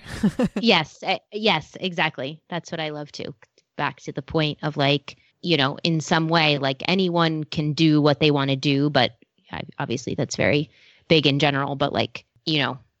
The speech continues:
Speaker 2: someone else could sell mesh underwear just like me, you know what I mean? So it's like, how c-, how do you make what you're going through relatable to those,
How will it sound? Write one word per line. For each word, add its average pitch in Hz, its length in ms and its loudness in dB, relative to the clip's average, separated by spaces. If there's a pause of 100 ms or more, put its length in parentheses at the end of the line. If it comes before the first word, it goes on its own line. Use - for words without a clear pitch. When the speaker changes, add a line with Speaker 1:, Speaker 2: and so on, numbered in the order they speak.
(100)
Speaker 2:
someone 170 360 0
else 143 400 -2
could 139 180 -14
sell 139 240 -4
mesh 139 220 -8
underwear 135 420 -6
just - 240 -12
like - 200 -12
me, 165 140 -10
you 185 140 4
know 180 60 4
what 165 80 4
I 165 60 4
mean? 156 280 -2
So 139 520 2 (400)
it's - 160 -10
like, 147 160 -2
how 147 400 0
c-, - 80 -16 (500)
how 151 200 0
do 151 80 0
you 147 120 -2
make 139 360 -2
what 147 240 -2
you're 143 80 -2
going 143 260 2
through 147 180 0
relatable 139 580 2
to - 120 -6
those, 135 240 -4